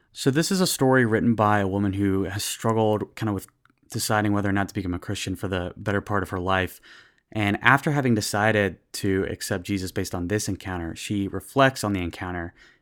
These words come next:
and she writes this. "When I was very young, my older sister was hanging up my father's white business shirts on the clothesline to dry. I was suddenly filled with the urge to hang up one of my daddy's white shirts. I'm not sure how I can explain my motive. He was my daddy too,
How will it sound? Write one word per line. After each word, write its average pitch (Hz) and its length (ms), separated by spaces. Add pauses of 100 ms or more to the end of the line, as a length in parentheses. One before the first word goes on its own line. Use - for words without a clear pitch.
(100)
and 98 120
she - 160
writes 101 380
this. - 360 (320)
"When 107 120
I 117 60
was 117 120
very 160 200
young, 131 220
my 117 120
older 117 240
sister 120 300
was 98 160
hanging 110 280
up 101 140
my 95 120
father's 98 440
white 101 280
business 95 320
shirts 95 320
on - 140
the 87 60
clothesline 98 600
to 87 60
dry. 80 460 (340)
I 104 60
was 101 120
suddenly 170 380
filled 120 260
with 113 140
the - 160
urge 107 220
to 95 80
hang 110 240
up 110 160
one 104 80
of 101 60
my 95 120
daddy's 92 400
white 87 220
shirts. - 480 (260)
I'm 98 100
not 131 160
sure - 160
how 131 120
I 120 80
can 101 120
explain 107 400
my 92 120
motive. 85 420 (240)
He 131 160
was 117 140
my 113 200
daddy 107 300
too, - 480